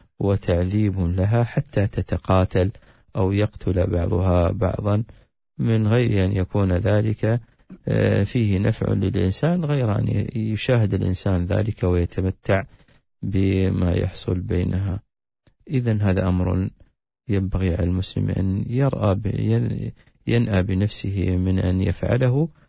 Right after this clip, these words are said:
أو حتى يشاهده، لأن ذلك، آه، يخالف ما ينبغي أن يكون عليه المسلم في أدبه وتعامله مع الحيوانات. نسأل الله سبحانه وتعالى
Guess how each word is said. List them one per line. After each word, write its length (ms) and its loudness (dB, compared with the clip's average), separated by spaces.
أو 120 2
حتى 760 0
يشاهده، 880 -2
لأن 300 0
ذلك، 720 0
آه، 300 0
يخالف 680 -2
ما 460 2
ينبغي 500 0
أن 100 0
يكون 420 0
عليه 360 0
المسلم 680 -2
في 600 0
أدبه 600 0
وتعامله 920 0
مع 220 0
الحيوانات. 760 0
نسأل 280 -4
الله 160 -2
سبحانه 380 -4
وتعالى 480 -2